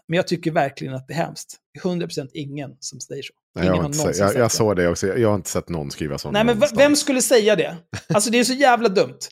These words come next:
Speaker 1: I de flesta fallen så är det människor som lyssnat på någon annan,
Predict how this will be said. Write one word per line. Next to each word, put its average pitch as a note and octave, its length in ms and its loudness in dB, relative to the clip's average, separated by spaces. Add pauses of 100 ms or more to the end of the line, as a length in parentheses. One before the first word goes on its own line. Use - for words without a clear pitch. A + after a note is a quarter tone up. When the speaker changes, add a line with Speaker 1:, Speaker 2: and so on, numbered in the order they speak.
(600)
Speaker 1:
I G#3 60 2
de A#3 120 4
flesta C#4 340 -2
fallen D#3+ 300 4
så E3 100 0
är D3+ 40 2
det D#3 60 2
människor D3 320 -2
som D3 180 -8
lyssnat E3+ 360 -2
på E3 60 -10
någon D#3 280 -2
annan, A3 540 0